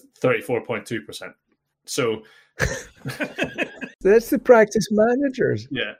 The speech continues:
Speaker 1: <laughs> About half of those owners thought they had a vision, but could, hadn't articulated it to their managers, or that's what the data looked like anyway.
Speaker 2: And that makes total sense. That makes complete sense, doesn't it? Like, it's,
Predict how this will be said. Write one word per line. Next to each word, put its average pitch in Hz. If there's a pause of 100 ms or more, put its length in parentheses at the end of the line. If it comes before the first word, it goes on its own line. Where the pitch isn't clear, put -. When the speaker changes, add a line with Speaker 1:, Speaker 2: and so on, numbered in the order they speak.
Speaker 1:
<laughs> 143
About 151
half 175
of 170
those 147
owners 131 (340)
thought 143
they 131
had 131
a 123
vision, 123
but -
could, 143
hadn't 147
articulated 120
it 110
to 113 (500)
their 120
managers, 117
or 123
that's 151
what 127
the 113
data 110
looked 110
like - (140)
anyway. - (400)
Speaker 2:
And 165
that 214
makes 196
total 156 (140)
sense. - (680)
That 196
makes 208
complete 170
sense, 117
doesn't 127
it? -
Like, 123
it's, 139